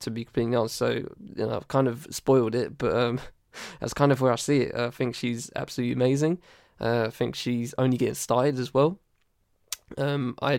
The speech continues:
generally think she can get, uh, I, sh-, I f-,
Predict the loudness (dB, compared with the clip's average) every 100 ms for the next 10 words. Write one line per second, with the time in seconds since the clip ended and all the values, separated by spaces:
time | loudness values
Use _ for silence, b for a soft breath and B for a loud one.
0 | 0 2 2 4 0 0 2 2 0 -2
1 | 0 0 0 0 0 -4 _ b b b
2 | b b -4 -2 0 -2 -4 -6 -6 -8
3 | -8 -12